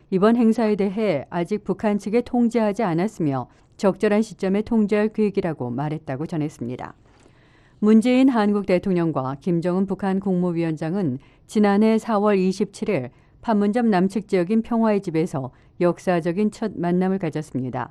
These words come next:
두 정상은 당시 완전한 비핵화와 남북 관계의 획기적인 개선 등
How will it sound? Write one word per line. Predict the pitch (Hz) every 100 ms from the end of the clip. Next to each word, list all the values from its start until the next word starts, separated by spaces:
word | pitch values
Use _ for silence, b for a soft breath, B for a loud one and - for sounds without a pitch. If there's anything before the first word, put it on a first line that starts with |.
| b b b b
두 | 185
정상은 | 170 165 190 175
당시 | 180 156 - 170 127 b b b b
완전한 | 185 190 208 208 214 208
비핵화와 | 185 185 196 180 185 123 -
남북 | 180 185 185 202
관계의 | 185 175 190 214
획기적인 | 220 220 202 202 233
개선 | - 185 208 190 160
등 | 127